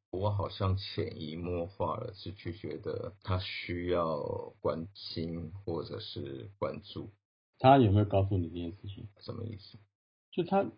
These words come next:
Speaker 2: 或许他本身已经觉得他自己活，已经活得很骄傲了，他根本就不需要你的同情心、你的关注啊。
Speaker 1: 是。
Speaker 2: 对，你的，你，你这种只是在于你自己的想象吧。
Speaker 1: 脑补，真的是。
Speaker 2: 人。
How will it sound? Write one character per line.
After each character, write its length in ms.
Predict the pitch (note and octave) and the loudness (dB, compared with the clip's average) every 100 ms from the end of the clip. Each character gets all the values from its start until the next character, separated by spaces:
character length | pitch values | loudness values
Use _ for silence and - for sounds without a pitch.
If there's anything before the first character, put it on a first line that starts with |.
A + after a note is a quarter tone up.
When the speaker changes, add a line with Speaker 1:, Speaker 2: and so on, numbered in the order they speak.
| - | -10
Speaker 2:
或 240 | - F3 | 4 6
许 100 | A2 | 8
他 80 | C3 | 6
本 220 | - E2 | 4 2
身 140 | A#2 | 4
已 80 | G2 | 4
经 80 | F#2 | 2
觉 120 | G2 | 2
得 80 | F#2 | 4
他 80 | G2 | 2
自 60 | |
己 120 | F#2+ G2 | 4 2
活， 300 | F#2+ F#2+ F#2+ | 2 0 -2
已 60 | F#2+ | 0
经 120 | A#2 | 2
活 100 | A#2 | 4
得 80 | G2 | 2
很 100 | E2+ | 0
骄 120 | F#2+ | 2
傲 260 | G#2+ G#2 F#2+ | 2 4 2
了， 120 | G2+ G2 - _ _ - - | 0 -6 -10 _ _ -14 -4
他 100 | D3 | 0
根 180 | G3+ | 6
本 60 | D3+ | 8
就 60 | C3 | 6
不 160 | C3+ | 4
需 140 | B2 D3 | 0 4
要 80 | |
你 160 | A2 E2+ | 4 4
的 40 | |
同 220 | F#2+ F#2+ G2 | -2 0 0
情 220 | F#2 F2+ | 0 -4
心、 260 | - G2+ | 0 0
你 100 | F2 | 0
的 140 | D#2 D#2+ | 0 -4
关 320 | - F2+ F2+ | 0 0 0
注 220 | - F#2+ | 0 0
啊。 180 | D2+ D2+ | 0 -2
Speaker 1:
是。 420 | - - - - - G2+ _ _ | -4 -10 -8 -8 -10 -16 _ _
Speaker 2:
对， 200 | - G2+ | 0 2
你 220 | F#2+ G2+ G2 | 4 4 6
的， 180 | A#2 - | 4 2
你， 160 | G2+ G2+ | 4 4
你 280 | A2+ A2+ | 4 4
这 80 | A#2+ | 6
种 140 | D#3+ G#2 | 6 6
只 100 | A2 | 2
是 80 | |
在 140 | B2 B2 | 4 4
于 80 | G#2+ | 6
你 220 | A2 E2+ | 6 4
自 80 | - | 0
己 120 | G2 | 0
的 120 | E2+ | 0
想 180 | - - - | -4 -8 -8
象 300 | - F2+ G2 | -2 -2 -2
吧。 180 | - - - | -10 -14 -10
Speaker 1:
脑 240 | E2 E2 | -6 -6
补， 340 | E2 - C2+ - G2+ - _ | -6 -8 -10 -10 -14 -14 _
真 200 | - E2 | -6 -4
的 80 | D#2+ | -2
是。 60 | E2+ | -2
Speaker 2:
人。 240 | F#2 A#2 | 0 -2